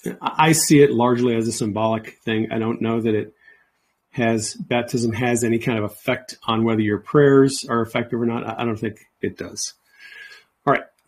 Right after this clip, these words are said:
Good question, though. Uh, Rita Buchanan. Rita Buchanan, if you are able to unmute yourself,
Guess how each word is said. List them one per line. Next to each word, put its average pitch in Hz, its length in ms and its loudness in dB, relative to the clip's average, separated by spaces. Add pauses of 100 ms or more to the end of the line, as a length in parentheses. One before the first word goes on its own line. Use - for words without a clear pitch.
(180)
Good 160 180 4
question, 196 340 4
though. 131 220 2 (420)
Uh, 143 440 4
Rita 180 680 4
Buchanan. 156 720 2 (1000)
Rita 208 220 6
Buchanan, 220 720 6 (180)
if 160 240 0
you 208 180 2
are 202 160 0
able 202 220 0
to 190 220 -4
unmute 160 580 -2
yourself, 139 800 -2